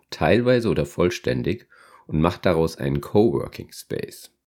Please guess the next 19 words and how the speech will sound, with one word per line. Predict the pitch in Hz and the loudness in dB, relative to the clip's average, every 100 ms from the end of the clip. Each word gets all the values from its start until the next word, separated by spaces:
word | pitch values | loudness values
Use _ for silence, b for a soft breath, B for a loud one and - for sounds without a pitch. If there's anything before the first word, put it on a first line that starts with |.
| _ - | _ 0
Ihre | 80 87 | 2 4
Mitarbeiter | 165 104 67 127 - 78 | 4 4 0 -2 -4 -6
erhalten | - 85 - | -6 -6 -4
zukünftig | - 110 - 76 - 78 - | -4 -4 -4 -6 -4 -6 0
Gutscheine | 135 - - 69 65 | -2 0 0 0 -2
für | - | -4
die | 76 | -2
Nutzung | 87 110 71 | -2 -2 -4
des | 65 - | -4 -6
so | - | -8
entstandenen | - - 65 - 71 | -8 -4 -4 -4 -8
Coworking | - - 65 62 - - - | -6 -2 -2 -2 -8 -10 -12
Spaces | - - - - 87 | -10 -8 -6 -4 -6
von | - 73 76 | -6 -8 -2
Ihnen | 85 73 85 139 - | 2 2 0 -4 -6
und | 85 - | -6 0
können | 80 80 67 | 2 2 0
diesen | 78 90 85 | -2 0 0
nutzen. | 71 - 67 - | 0 -4 -14 -14